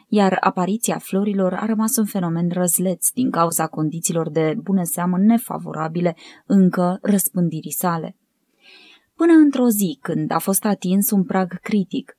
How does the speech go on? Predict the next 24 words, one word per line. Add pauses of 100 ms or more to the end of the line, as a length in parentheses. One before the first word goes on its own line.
după
care,
pe
toată
întinderea
planetei,
trebuie
să
fie
urmat
o
explozie
de
culoare
și
parfum, (300)
pe
care
o
eventuală
conștiință
martor (360)
ar
fi